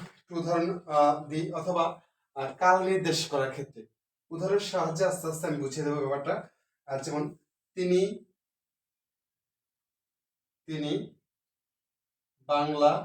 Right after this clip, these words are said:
ভাষার, তিনি বাংলা ভাষার বিবর্তন, তিনি বাংলা ভাষার বিবর্তন, এই যে বিবর-, বাংলা ভাষার বিবর্তন,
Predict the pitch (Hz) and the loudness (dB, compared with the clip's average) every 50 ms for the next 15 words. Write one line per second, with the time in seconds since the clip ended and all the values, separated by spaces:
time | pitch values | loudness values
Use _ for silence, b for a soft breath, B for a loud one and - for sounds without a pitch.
0 | - _ _ _ _ _ _ _ _ _ _ _ _ _ _ _ _ _ _ _ | -8 _ _ _ _ _ _ _ _ _ _ _ _ _ _ _ _ _ _ _
1 | _ _ _ _ _ _ _ _ _ _ _ _ _ _ _ _ _ _ _ _ | _ _ _ _ _ _ _ _ _ _ _ _ _ _ _ _ _ _ _ _
2 | _ _ 139 139 151 151 147 - 165 160 151 165 - - - _ _ _ _ _ | _ _ -10 -6 -4 -4 -4 -4 -4 -2 0 0 -2 -4 -8 _ _ _ _ _
3 | _ _ _ _ _ _ _ _ _ _ _ _ _ _ _ _ _ _ _ - | _ _ _ _ _ _ _ _ _ _ _ _ _ _ _ _ _ _ _ -12
4 | 147 151 156 156 156 151 147 147 151 151 147 147 147 147 - - 170 165 151 143 | -10 -6 -6 0 4 4 4 4 4 0 0 -2 -4 -6 -8 -6 -6 -6 -6 -6
5 | 151 147 151 156 151 - 151 156 - - - _ _ _ _ _ _ _ _ _ | -4 -4 -2 -2 -4 -4 -6 -8 -8 -8 -12 _ _ _ _ _ _ _ _ _
6 | _ _ _ _ _ _ _ _ _ _ _ _ _ _ _ _ _ _ _ _ | _ _ _ _ _ _ _ _ _ _ _ _ _ _ _ _ _ _ _ _
7 | _ _ _ _ _ _ _ _ _ _ _ _ _ _ _ 156 156 151 151 147 | _ _ _ _ _ _ _ _ _ _ _ _ _ _ _ -12 -8 -6 -2 0
8 | 151 151 151 151 156 156 156 156 - 170 156 147 147 147 147 156 156 - - 160 | 2 0 2 0 -2 -4 -4 -6 -6 -6 -8 -6 -6 -4 -4 -4 -4 -4 -4 -4
9 | - - 214 - _ _ _ _ _ _ _ _ _ _ _ _ _ _ _ _ | -4 -4 -6 -10 _ _ _ _ _ _ _ _ _ _ _ _ _ _ _ _
10 | _ _ _ _ _ _ _ _ _ _ _ _ - 165 160 156 135 127 127 123 | _ _ _ _ _ _ _ _ _ _ _ _ -14 -10 -8 -6 -4 -6 -6 -8
11 | - 156 170 165 170 160 143 - 143 151 165 170 185 180 165 170 - - 185 175 | -10 -12 -12 -6 -4 -4 -4 -2 -4 -2 0 2 0 0 0 -2 -6 -6 -6 -4
12 | 156 170 165 165 165 156 - 113 | -2 -2 -2 -4 -4 -6 -6 -10